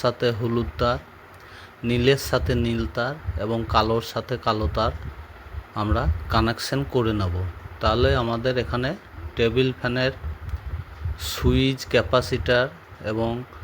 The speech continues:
পাওয়ার সাপ্লাইয়ের কানেকশন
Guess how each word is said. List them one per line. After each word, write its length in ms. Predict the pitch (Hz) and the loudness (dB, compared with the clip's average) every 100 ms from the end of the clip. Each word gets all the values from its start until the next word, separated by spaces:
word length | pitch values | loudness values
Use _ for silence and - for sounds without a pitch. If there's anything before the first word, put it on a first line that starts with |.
| - - - - | -10 -10 -6 2
পাওয়ার 280 | 110 117 120 - | 6 6 4 2
সাপ্লাইয়ের 720 | 123 - - 117 117 120 160 - - - - - - - - - - - - | 0 0 0 2 4 2 0 -4 -8 -8 -8 -6 -8 -10 -8 -8 -8 -4 0
কানেকশন 520 | 107 117 - 131 | 2 0 -2 -2